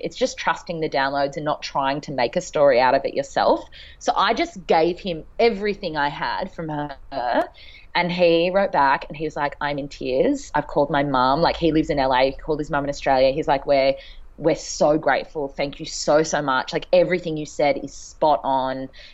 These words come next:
And she went on her way. So that was, like, a big thing for me in trusting what I'm being delivered, 'cause I tell you what, this nana was not gonna leave me alone <laughs> if I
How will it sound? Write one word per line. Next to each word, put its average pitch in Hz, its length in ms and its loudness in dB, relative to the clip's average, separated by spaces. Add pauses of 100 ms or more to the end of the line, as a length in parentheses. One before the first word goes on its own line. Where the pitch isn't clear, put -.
(140)
And 175 400 0
she 254 200 -4
went 262 160 2
on 262 100 -2
her 254 100 -4
way. 254 360 0
So 220 160 -12
that 208 240 0
was, 277 120 -6
like, 302 160 -4
a 311 80 0
big 185 480 -8
thing 170 220 -8
for 170 140 -12
me 147 220 -8
in 143 100 -10
trusting 147 640 -6
what 139 180 2
I'm 139 100 2
being 143 160 0
delivered, 135 420 2
'cause - 320 -2 (640)
I 170 120 2
tell 196 260 2
you 160 140 4
what, 151 260 4
this 196 180 -4
nana 156 300 0
was 143 200 -4
not 165 280 0
gonna 156 180 0
leave 143 320 -2
me 135 100 -4
alone 123 380 0
<laughs> 202 100 0
if 311 140 2
I 294 180 4